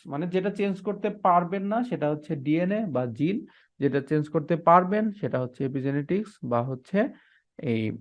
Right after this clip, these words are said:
এনভায়রনমেন্ট। Now that we are actually able to look at the ডিএনএ, আমরা এখন ডিএনএ এর দিকে, আহ, দেখতে পারি, and see where the pencil writings are, এবং আমরা দেখি যে কোন, কোনগুলো পেন্সিল রাইটিংস আর কোনগুলো হচ্ছে পেন রাইটিংস।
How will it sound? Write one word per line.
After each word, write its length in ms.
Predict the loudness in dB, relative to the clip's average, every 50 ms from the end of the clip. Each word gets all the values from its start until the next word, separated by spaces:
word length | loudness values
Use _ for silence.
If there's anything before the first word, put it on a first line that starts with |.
| -6 _
এনভায়রনমেন্ট। 680 | 6 8 8 10 10 10 8 8 6 2 -2 -8 -12 -16 _ _ _ _ _ _ _ _ 4
Now 420 | 8 8 10 8 8 6 2 -4 -14 _ _ _ _ -4 2
that 280 | 6 8 8 8 6 4 -2 -10 -16 -10 -4
we 120 | -2 4 6 6
are 120 | 8 8 6 4
actually 400 | 4 2 2 4 4 4 4 4
able 180 | 2 0 0 0
to 60 | -2 0
look 180 | 0 0 0 2
at 180 | 0 0 0 0
the 100 | -2 -2
ডিএনএ, 380 | 0 0 0 0 0 -2 -2
আমরা 260 | -2 -2 0 2 2
এখন 320 | 2 2 0 -4 -4 -4 -6 -10 _ _ _ _ _ -4
ডিএনএ 320 | 0 2 4 4 4 2
এর 120 | 0 -2 -2
দিকে, 380 | -6 -4 -2 0 2 2 2
আহ, 840 | 2 0 -6 -14 _ _ _ _ _ -4 -2 0 2 2 0 -2 -4 -8 -4 -2
দেখতে 300 | -2 -2 0 -2 -4 0
পারি, 380 | 0 0 0 0 -2 -4 -8 -14 _ _ _ _
and 120 | 0 2 2
see 320 | 0 0 -2 0 2 2 2
where 360 | 4 6 6 6 6 6 4
the 80 | 0
pencil 400 | 0 0 -2 -2 -2 -2 -2 0
writings 500 | 2 4 2 2 2 0 -4 -4 -4 -8 -12 -12 -2 2
are, 300 | 6 6 8 6 6 4 -2 -10 _ _ _ _ _ _
এবং 240 | 0 2 4 4 4
আমরা 300 | 2 4 6 6 6 6
দেখি 380 | 4 2 0 0 0 -2 -2
যে 240 | 0 2 2 2 2 0 -4 -14 _ _
কোন, 240 | 0 2 2 2 0
কোনগুলো 420 | 0 0 0 0 2 2 2 2 2
পেন্সিল 420 | 2 0 0 0 -2 -4 0 2
রাইটিংস 460 | 4 4 4 4 2 2 2 2 0
আর 120 | 0 -2 0
কোনগুলো 400 | -2 -4 -2 -2 -2 0 0 -2
হচ্ছে 180 | -2 -4 -8
পেন 280 | -4 0 0 2 2 4
রাইটিংস। 360 | 2 2 2 0 -4 -12